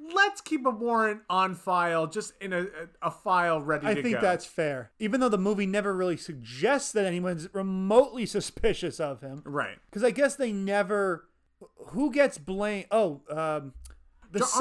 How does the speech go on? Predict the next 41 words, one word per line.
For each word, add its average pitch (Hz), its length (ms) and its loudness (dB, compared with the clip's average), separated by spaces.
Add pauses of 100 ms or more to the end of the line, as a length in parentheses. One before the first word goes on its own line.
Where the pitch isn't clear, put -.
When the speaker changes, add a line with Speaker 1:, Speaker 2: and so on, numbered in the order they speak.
Speaker 2:
sister 285 220 -4
got 180 280 -2
blamed. 139 560 -8
Marion's 185 440 -4
sister 170 560 -8 (320)
for 190 100 -2
the 185 120 2
Speaker 1:
Right. 180 260 4
Speaker 2:
deaths 117 120 -8
in 175 80 -8
the 165 100 -8 (300)
first 180 320 -6
film, 110 400 -14
in, 170 260 -10
in 170 140 -8
the 156 200 -4 (300)
Speaker 1:
Second - 340 -8
Speaker 2:
second 156 240 -4
Speaker 1:
movie. - 80 -14
Speaker 2:
film. 95 180 -16 (800)
Speaker 1:
Yeah, 208 280 0
and 208 160 -2
then 202 300 -4 (160)
aren't 190 260 0
they, 220 100 0
s-, - 180 -4
they're 165 200 -2
trying 202 300 -2
to 185 60 -6
also 180 380 -2
figure 165 420 -2
out 160 220 2
the 156 60 -8
disappearance 151 640 -8
of 127 300 -8
Meg 135 320 -6
Tilly 180 400 -6
at 113 120 -12
one 117 180 -10
point, 101 320 -16
right? 156 340 -10